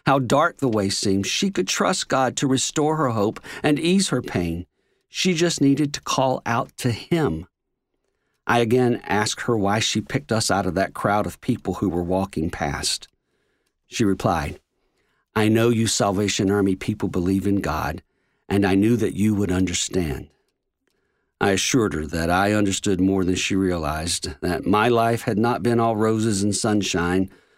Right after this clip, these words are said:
but that I had personally proven God to be faithful, and I knew with every ounce of my being that she could too.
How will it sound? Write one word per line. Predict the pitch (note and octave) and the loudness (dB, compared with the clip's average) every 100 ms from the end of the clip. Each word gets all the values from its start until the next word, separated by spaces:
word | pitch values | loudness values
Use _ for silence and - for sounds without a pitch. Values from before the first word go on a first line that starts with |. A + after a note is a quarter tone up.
| _ - | _ -2
but | G#2+ | 2
that | G#2+ | 2
I | A2+ A#2+ | 2 2
had | G#2+ - | -2 -2
personally | - D#3 C#3+ C#3 C3+ C#3 | 0 0 2 2 2 0
proven | - G#2 G2 G2+ F2+ | 0 -2 0 0 0
God | G#2 A2 G#2+ | 2 2 0
to | - | -2
be | G2 | -4
faithful, | G2 - F2+ F2 - F2+ G2 - _ _ | -4 -4 -2 -2 -6 -8 -8 -12 _ _
and | A#2+ B2 | 0 2
I | A#2+ | 4
knew | B2+ C3+ | 4 4
with | A#2 G#2+ - | 2 -2 0
every | C3 D3 D3 D#3 C#3+ - | 2 2 0 0 0 0
ounce | - B2 C3+ - | 0 0 0 0
of | A#2+ G2+ | -2 0
my | G#2+ G2+ | 0 0
being | F#2 G#2 G#2+ F#2+ | 0 2 2 2
that | F#2+ | 0
she | - - A2+ A2 | -2 0 0 0
could | - - G2 - | -4 -2 -2 -4
too. | - E2 - | -4 -4 -4